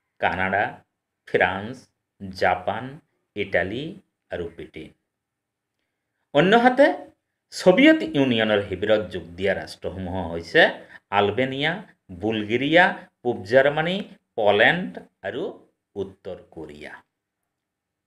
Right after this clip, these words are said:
বিশ্বৰ এই সৰু সৰু ৰাষ্ট্ৰবোৰ এই বৃহৎ শক্তি দুটাৰ সপক্ষে যোগদান কৰি পেলাই তেখেতসকলে এই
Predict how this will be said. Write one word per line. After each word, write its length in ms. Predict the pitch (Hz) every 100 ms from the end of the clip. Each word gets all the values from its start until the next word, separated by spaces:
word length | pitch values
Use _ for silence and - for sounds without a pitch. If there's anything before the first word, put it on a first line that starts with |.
| _ _ _ _ _ _ _ - -
বিশ্বৰ 280 | 202 - - - 202
এই 80 | 240 -
সৰু 160 | 123 180
সৰু 140 | 190 151
ৰাষ্ট্ৰবোৰ 540 | 95 - - 92 - - - _ _ _ _ _ _ _ _ _ _ - 196
এই 60 | 226 -
বৃহৎ 360 | 147 165 285 285 139
শক্তি 260 | - 175 160
দুটাৰ 240 | 156 147 139
সপক্ষে 420 | 92 - 120 - 117 -
যোগদান 360 | 85 85 104 104 98
কৰি 180 | 82 85
পেলাই 200 | - - _ _ _ _ _ _ _ _ _ _ _ _ _ _ 135
তেখেতসকলে 540 | 139 196 190 220 285 370 - _ _ _ _ _ _ _ _ _ _ _ _ _ _ _ -
এই 100 | 180